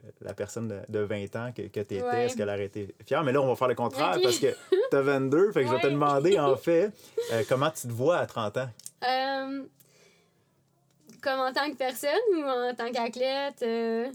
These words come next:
Speaker 1: Ah,
Speaker 2: c'est
Speaker 1: euh, est-ce que tu vas être encore un athlète ?
Speaker 2: Euh, absolument. Trente ans, c'est comme, je, j'ai aucune idée de ce qui peut se passer dans ma vie, en fait, là. Donc, il peut arriver un accident ou n'importe quoi, là, puis que, tu sais, je prends pas ça à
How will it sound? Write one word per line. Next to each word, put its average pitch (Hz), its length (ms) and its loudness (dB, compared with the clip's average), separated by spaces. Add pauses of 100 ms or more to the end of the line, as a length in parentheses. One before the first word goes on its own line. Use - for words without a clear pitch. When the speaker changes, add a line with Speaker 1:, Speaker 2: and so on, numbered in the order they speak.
(140)
Speaker 1:
Ah, 208 200 -4
Speaker 2:
c'est 226 260 0
Speaker 1:
euh, 104 140 2
est-ce 113 100 -6
que 120 60 -4
tu 107 80 -10
vas 110 100 0
être 104 80 -2
encore 98 220 -2
un 107 80 -2
athlète ? 104 280 -2 (320)
Speaker 2:
Euh, 233 240 -2 (140)
absolument. 233 520 -4 (120)
Trente 226 300 -4
ans, 247 180 -4
c'est 233 200 -8
comme, 202 680 -4 (240)
je, 233 120 -2 (120)
j'ai 233 120 -4
aucune 262 320 -6
idée 240 140 -4
de 262 40 -10
ce - 60 -14
qui - 140 -20
peut 202 120 -6
se 202 120 -10
passer 214 260 -6
dans 214 160 -2
ma 196 160 -6
vie, 233 260 -6
en 202 100 -4
fait, 226 280 -6
là. 208 160 -2
Donc, 190 240 -8
il - 40 -20
peut 214 140 -6
arriver 202 320 -4
un 220 140 -4
accident 214 380 -6 (120)
ou 214 140 -2
n'importe 226 540 -4
quoi, 226 260 -4
là, 208 140 -2
puis - 220 -16
que, 196 280 -4
tu - 40 -14 (440)
sais, - 160 -6
je 220 100 -6
prends 226 160 -6
pas 220 160 -4
ça 240 140 -4
à 233 80 -2